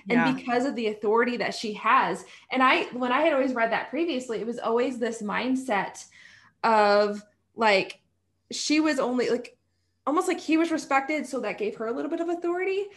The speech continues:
Speaker 1: But I'm like, once I
Speaker 2: Mm.
Speaker 1: got the full understanding, it was like, no, because she has so much authority, like,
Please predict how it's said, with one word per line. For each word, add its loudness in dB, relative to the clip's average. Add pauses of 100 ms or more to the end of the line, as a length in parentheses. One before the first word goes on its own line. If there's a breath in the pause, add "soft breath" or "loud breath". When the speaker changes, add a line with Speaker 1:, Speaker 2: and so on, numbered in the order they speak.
(220 loud breath)
Speaker 1:
But 0
I'm 0
like, -2
once 0
I 2
Speaker 2:
Mm. 0
Speaker 1:
got 0
the -6
full -4
understanding, -2
it -2
was -6
like, -4
no, 0
because -2
she -2
has 0
so -4
much -6
authority, -2
like, -6